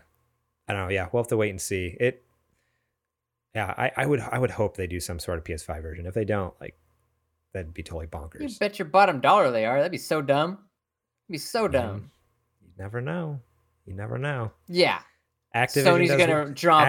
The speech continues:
Speaker 1: Activision. It's Activision. That's the thing, though. It's not a Sony first party. Like, it's Activision. They can do what they want. I mean, Activision
Speaker 2: It'd
Speaker 1: likes
Speaker 2: still
Speaker 1: money,
Speaker 2: be
Speaker 1: too.
Speaker 2: dumb. It'd be
Speaker 1: Activision likes
Speaker 2: so
Speaker 1: money, too.
Speaker 2: dumb.
Speaker 1: <laughs>
Speaker 2: If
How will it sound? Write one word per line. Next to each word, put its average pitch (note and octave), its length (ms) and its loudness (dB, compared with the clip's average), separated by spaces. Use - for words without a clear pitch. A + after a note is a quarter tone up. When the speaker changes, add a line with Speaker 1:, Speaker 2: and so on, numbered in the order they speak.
Speaker 1:
Activision. A#2+ 640 2
It's B2+ 160 0
Activision. C3 400 0
That's B2+ 160 -2
the D3 80 0
thing, G3 220 -4
though. F#2+ 100 0
It's - 140 -4
not B2+ 100 0
a B2 40 0
Sony - 380 -4
first - 260 -4
party. E3+ 220 -2
Like, F#2 140 -6
it's F#2+ 120 -10
Activision. F2 400 -4
They A#2+ 100 -2
can D3 80 -4
do C3+ 80 0
what C#3 100 -2
they C#3 120 -2
want. D3+ 200 -6
I A2 60 -6
mean, G#2+ 120 0
Activision C3+ 240 2
Speaker 2:
It'd A#2 100 0
Speaker 1:
likes A2 160 2
Speaker 2:
still A#2+ 140 4
Speaker 1:
money, - 40 6
Speaker 2:
be D3+ 100 6
Speaker 1:
too. B2+ 80 6
Speaker 2:
dumb. B2+ 300 6
It'd C#3+ 120 4
be D#3 80 4
Speaker 1:
Activision B2 200 2
likes A2 140 2
Speaker 2:
so - 160 8
Speaker 1:
money, A2+ 140 6
too. D3+ 880 4
Speaker 2:
dumb. - 160 -2
Speaker 1:
<laughs> - 640 -20
Speaker 2:
If D3 100 -14